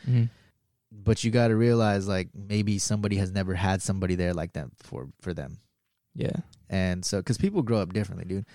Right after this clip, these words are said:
Speaker 2: Like, a
Speaker 1: They
Speaker 2: lot
Speaker 1: grow
Speaker 2: of
Speaker 1: up
Speaker 2: peop-,
Speaker 1: on, like, different advice,
Speaker 2: a
Speaker 1: like
Speaker 2: lot of people get petty when,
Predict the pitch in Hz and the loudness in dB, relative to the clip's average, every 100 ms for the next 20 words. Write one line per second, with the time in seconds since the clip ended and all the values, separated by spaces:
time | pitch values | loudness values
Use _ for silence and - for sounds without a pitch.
0 | - - _ - 107 101 104 127 139 131 | -20 -20 _ 0 2 2 4 6 10 10
1 | 117 110 107 120 - 113 107 120 143 143 | 8 6 4 0 0 0 2 6 8 8
2 | 135 131 127 - 107 107 135 131 143 135 | 8 6 2 0 4 6 6 6 6 4
3 | 120 117 - 117 120 113 107 101 98 92 | 4 4 6 6 6 6 4 2 2 -4
4 | 87 | -6